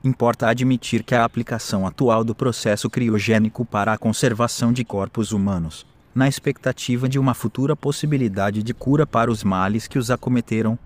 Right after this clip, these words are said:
pode, também, repercutir de forma muito aflitiva, uma vez que o perispírito,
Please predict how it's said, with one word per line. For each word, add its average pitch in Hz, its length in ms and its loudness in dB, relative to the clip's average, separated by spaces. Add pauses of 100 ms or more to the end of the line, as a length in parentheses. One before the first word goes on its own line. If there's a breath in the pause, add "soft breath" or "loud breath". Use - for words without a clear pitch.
(100)
pode, 113 300 0 (180)
também, 98 440 2 (120)
repercutir 147 680 -2
de 127 100 -4
forma 107 420 2
muito 104 220 2
aflitiva, 113 680 -2 (180)
uma 135 200 4
vez 151 240 0
que - 120 -4
o 127 40 -2
perispírito, 117 800 0